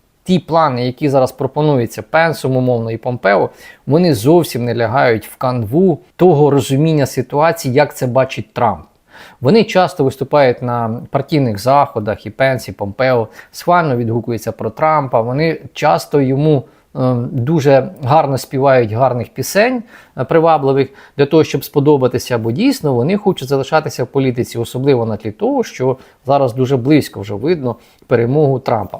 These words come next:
Ну, принаймні для них. Республіканці для цього роблять дуже багато,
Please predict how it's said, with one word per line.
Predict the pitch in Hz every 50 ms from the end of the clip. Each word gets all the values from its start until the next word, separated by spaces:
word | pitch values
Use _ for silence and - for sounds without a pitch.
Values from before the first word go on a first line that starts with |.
| _ -
Ну, | 294 233
принаймні | - 233 202 208 202 185 175 151
для | 127 120 143 147
них. | 135 120 104 87 78 - _ _ -
Республіканці | 196 123 131 - - 175 196 247 254 - 285 285 277 - 226
для | 196 208 202 190 - 180 190 196
цього | - - 233 202 202
роблять | 196 202 185 175 180 165
дуже | 160 170 147 170
багато, | 156 147 135 123 117 101 92 90